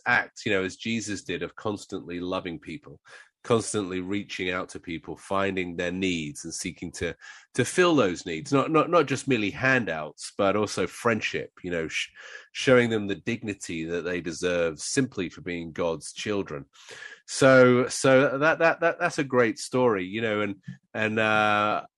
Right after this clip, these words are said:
I'm just thinking, you know, the results really are, are, uh, are,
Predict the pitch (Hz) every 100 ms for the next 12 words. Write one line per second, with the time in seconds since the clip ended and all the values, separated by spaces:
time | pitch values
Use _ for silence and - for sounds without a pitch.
0 | _ _ _ _ - 143 147 - 131 110
1 | 107 113 110 110 113 113 107 147 123 85
2 | - - 104 107 120 104 92 92 90 90
3 | - 92 92 92 92 90 - - 92